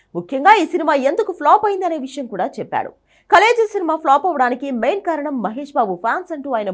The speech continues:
బాంబు పేల్చాడు. అర్ధరాత్రి ప్రీమియర్స్ చూసిన తర్వాత తెల్లారేసరికి డిజాస్టర్ టాక్ వచ్చేసిందని,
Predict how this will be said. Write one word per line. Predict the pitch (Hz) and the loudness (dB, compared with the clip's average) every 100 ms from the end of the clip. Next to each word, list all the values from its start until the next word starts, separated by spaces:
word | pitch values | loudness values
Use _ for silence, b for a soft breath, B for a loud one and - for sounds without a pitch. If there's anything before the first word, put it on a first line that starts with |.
| 151 | -4
బాంబు | 165 208 | -4 -4
పేల్చాడు. | 175 160 - 139 - _ b b - | -8 -10 -8 -8 -8 _ b b 4
అర్ధరాత్రి | 294 415 415 403 359 | 4 4 -2 0 -4
ప్రీమియర్స్ | 320 359 415 415 339 | -2 0 0 -2 -6
చూసిన | 294 254 | -8 -8
తర్వాత | 196 175 180 185 339 370 | -4 0 0 2 0 2
తెల్లారేసరికి | 330 381 403 370 320 - 269 | 2 4 2 0 -6 -8 -10
డిజాస్టర్ | 180 180 294 - 320 285 | -8 -2 -2 -2 -8 0
టాక్ | 254 392 | 0 0
వచ్చేసిందని, | 339 285 175 175 160 170 | -4 -4 -6 -8 -8 -6